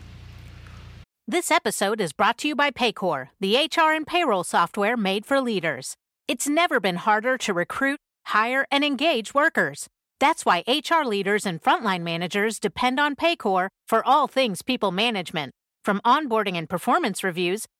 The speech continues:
to compensation and benefits. Learn more at paycor dot com slash leaders. That's P A Y C O R dot com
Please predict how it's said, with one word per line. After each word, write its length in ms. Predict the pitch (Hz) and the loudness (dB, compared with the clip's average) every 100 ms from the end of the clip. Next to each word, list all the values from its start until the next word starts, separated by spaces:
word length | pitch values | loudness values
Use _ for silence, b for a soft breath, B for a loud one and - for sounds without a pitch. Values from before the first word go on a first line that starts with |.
| - | -6
to 100 | 196 | -4
compensation 760 | - 240 294 277 277 285 320 | 0 0 0 -2 -2 -2 -2
and 140 | 285 254 | 0 2
benefits. 560 | 208 165 156 131 - - _ - | 0 0 -6 -8 -12 -18 _ -2
Learn 240 | 254 330 320 | 2 2 4
more 360 | 262 165 139 _ | 2 2 -2 _
at 160 | 233 214 | -2 0
paycor 400 | 349 370 262 208 | 0 0 2 2
dot 220 | 185 170 | 2 2
com 400 | - 330 208 185 | 2 2 2 -2
slash 480 | - 233 196 233 - | -4 2 2 2 -2
leaders. 580 | 220 202 165 147 143 - _ _ | -2 0 0 -2 -6 -14 _ _
That's 260 | 196 175 - | 0 0 -4
P 280 | - 320 320 | -4 0 2
A 140 | 320 | 0
Y 360 | 294 285 277 285 | 2 2 2 -2
C 280 | - 262 262 | -6 0 2
O 140 | 277 | 2
R 240 | 262 240 247 | 4 2 2
dot 300 | 226 226 240 | 4 4 4
com 460 | 349 320 185 190 | 4 4 4 0